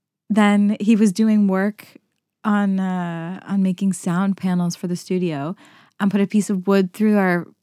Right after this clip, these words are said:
uh, porch door. So, like, the beginning of the year was corona and holes in our house.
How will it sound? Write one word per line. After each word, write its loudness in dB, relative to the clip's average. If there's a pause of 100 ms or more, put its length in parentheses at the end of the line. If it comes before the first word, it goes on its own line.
(540)
uh, 0
porch -6
door. -4 (720)
So, 0
like, 0
the 2
beginning 4
of 0
the -2
year -2
was -8 (380)
corona 0
and 2
holes -4
in -4
our -6
house. -10